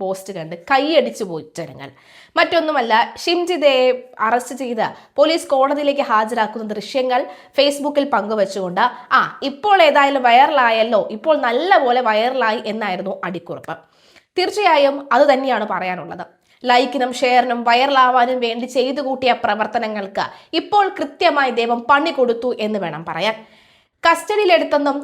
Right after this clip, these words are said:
ജയിലിലടച്ചുവെന്നും അറിഞ്ഞതോടുകൂടി ആ അമ്മയുടെ മനസ്സിലെ കനലൊന്നും പെട്ടെന്ന് എരി-, എരിഞ്ഞു തീരില്ല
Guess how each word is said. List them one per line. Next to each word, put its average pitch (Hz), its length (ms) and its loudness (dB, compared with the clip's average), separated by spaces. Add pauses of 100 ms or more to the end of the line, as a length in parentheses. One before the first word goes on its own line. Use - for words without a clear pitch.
(180)
ജയിലിലടച്ചുവെന്നും 285 840 0
അറിഞ്ഞതോടുകൂടി 254 680 0 (340)
ആ - 20 6 (120)
അമ്മയുടെ 302 460 0
മനസ്സിലെ 254 380 -2 (100)
കനലൊന്നും 254 460 0 (100)
പെട്ടെന്ന് 247 440 0 (300)
എരി-, 262 320 -4
എരിഞ്ഞു 285 260 -4
തീരില്ല 247 340 -4